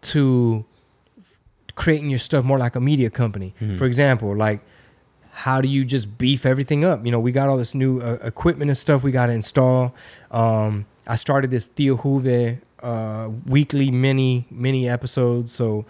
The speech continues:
Speaker 1: I've g-, I'm, I already posted two episodes, and I already got the third one edited for next week, and the fourth one already shot.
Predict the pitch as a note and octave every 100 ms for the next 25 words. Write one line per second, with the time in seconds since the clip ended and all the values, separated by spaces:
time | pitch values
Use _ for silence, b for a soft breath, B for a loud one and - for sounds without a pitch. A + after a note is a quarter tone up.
0 | B B B - A2+ A2+ A#2+ A2+ A2+ -
1 | _ _ - - A#2 B2+ A#2+ D3 C3 C3
2 | - E3+ A#2+ A2 - A2+ A2 A2 A2+ A2
3 | - A2+ A#2+ A#2 A2 G#2+ A#2+ B2 A#2+ B2
4 | B2 A#2 G#2 G#2+ - A2+ A2+ - A2+ G#2+
5 | - b b b A#2 A2+ - C3+ B2 -
6 | A#2 A2 A2+ A2+ - G#2 G2+ A2+